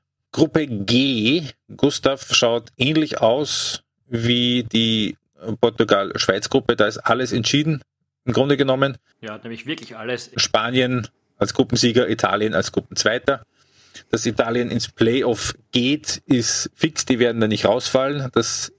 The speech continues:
Speaker 1: Italien ins Playoff gehen muss, hat einige italienische Funktionäre schon zu eher wilden Forderungen, äh, veranlasst, die im Grunde genommen sich auf das subsumieren lassen. Es ist eigentlich eine Gemeinheit, ist, dass eine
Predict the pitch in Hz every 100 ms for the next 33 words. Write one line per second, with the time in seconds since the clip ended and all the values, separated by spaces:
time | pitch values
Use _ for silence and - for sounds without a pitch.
0 | - 113 104 117 - 110 - 113 107 -
1 | - 107 104 104 127 151 - - - 113
2 | - - - - 120 113 113 117 107 104
3 | 107 110 - - 110 - 104 104 107 104
4 | 98 98 101 101 - _ _ _ _ 110
5 | 107 98 101 120 113 113 - 95 98 101
6 | 107 113 131 - _ - - - _ _
7 | _ 110 107 104 - 117 113 123 123 -
8 | - - 113 110 104 - 113 131 120 110
9 | 110 110 107 104 - _ _ _ - 113
10 | 110 - 107 - - - - 117 - 117
11 | 113 123 117 - 110 107 92 101 107 107
12 | 110 101 98 113 113 113 - 104 107 107
13 | 92